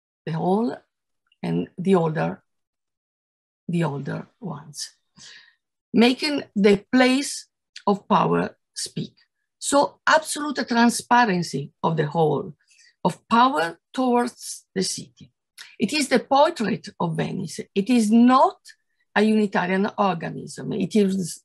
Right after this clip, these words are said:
the result of a stratification of events overlapping in time that are exhibited. Unlike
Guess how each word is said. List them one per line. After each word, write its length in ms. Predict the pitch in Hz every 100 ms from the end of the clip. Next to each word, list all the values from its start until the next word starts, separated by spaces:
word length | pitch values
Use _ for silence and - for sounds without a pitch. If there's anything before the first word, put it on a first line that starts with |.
| -
the 200 | 175 170
result 640 | 160 156 170 202 262 330
of 160 | 285 233
a 140 | -
stratification 1080 | - 185 175 156 - 151 - 170 208 - 311 - - - _
of 160 | 175 170
events 600 | 160 156 185 233 269 - -
overlapping 800 | 208 180 165 165 180 202 - 277
in 220 | 220 185
time 360 | 185 208 233 320 _ _ _ -
that 160 | 233
are 300 | 175 156 - _ -
exhibited. 640 | 233 214 185 - _ - _ _ _ _ _ _ _ _ -
Unlike 640 | 202 226 302 349 269